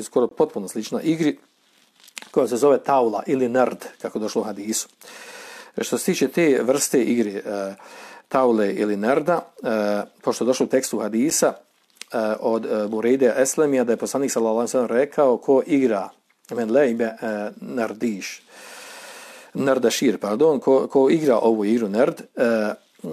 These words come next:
kao da je zagnjurio svoju ruku, e, fi-, u, u svinjsko meso i krv.”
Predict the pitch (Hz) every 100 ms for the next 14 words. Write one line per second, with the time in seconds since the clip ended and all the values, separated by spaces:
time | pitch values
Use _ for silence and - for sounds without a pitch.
0 | 147 123 147 175 160 143 131 113 127 117
1 | 131 156 180 160 120 - 151 135 107 123
2 | 175 196 - 240 - _ _ _ - 120
3 | 110 113 - - - 127 120 131 - 147
4 | 139 - 117 104 104 104 123 107 117 -